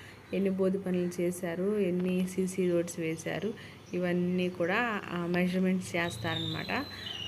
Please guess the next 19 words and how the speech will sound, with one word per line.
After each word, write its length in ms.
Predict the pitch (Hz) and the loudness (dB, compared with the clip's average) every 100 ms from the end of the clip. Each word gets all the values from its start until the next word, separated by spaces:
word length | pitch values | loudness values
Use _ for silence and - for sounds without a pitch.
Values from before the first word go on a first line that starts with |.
| 185 | -2
ఆ, 240 | 180 175 | 0 2
మెజర్మెంట్స్ 560 | 180 180 190 196 196 - | 2 2 2 2 0 0
చేసిన 300 | 185 185 190 | 0 0 -2
తర్వాత 500 | 185 180 180 180 220 | 0 0 0 -2 -2
అవి 360 | 320 - 190 202 | -4 -2 0 0
కరెక్ట్గా 520 | 196 185 - 190 196 | 0 -4 -4 0 0
ఉన్నాయా, 320 | 190 180 185 | 2 2 4
ఎన్ని 260 | 202 190 190 | 4 2 2
మీటర్లు 340 | 190 180 190 | 0 0 -2
తేడా 400 | 196 180 180 180 | 2 2 2 2
వచ్చింది 440 | 175 175 190 190 | 2 0 -4 -2
ఏంటి, 300 | 185 175 175 | 0 0 0
అవన్నీ 420 | 180 185 196 220 226 | 0 0 2 2 2
కూడా, 240 | 220 277 - - - - - | 2 0 -2 -10 -12 -10 -2
ఆ, 220 | 180 180 156 185 | 0 0 2 2
వాళ్ళకి 300 | 190 190 202 | 4 2 0
ఇచ్చిన 240 | 196 196 | 2 2
రికార్డ్స్లో 520 | 180 180 180 180 214 | 2 2 2 2 -2
రాయాలి. 600 | 208 185 180 175 170 233 | 0 0 0 0 2 0